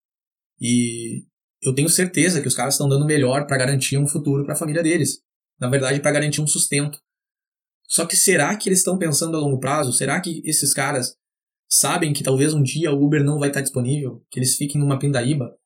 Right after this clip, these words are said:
Será que eles tão aplicando um plano B? Será que eles estão estudando?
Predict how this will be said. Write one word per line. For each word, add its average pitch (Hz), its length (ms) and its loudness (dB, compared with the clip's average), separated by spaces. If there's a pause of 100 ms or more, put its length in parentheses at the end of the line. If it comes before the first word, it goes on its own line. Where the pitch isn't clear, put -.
(180)
Será 135 220 -2
que 147 100 -4
eles 160 140 2
tão 160 160 0
aplicando 147 380 0
um - 20 2
plano 135 220 0
B? 131 120 2
Será 131 200 0
que 147 100 -4
eles 135 100 2
estão 139 220 0
estudando? 131 580 0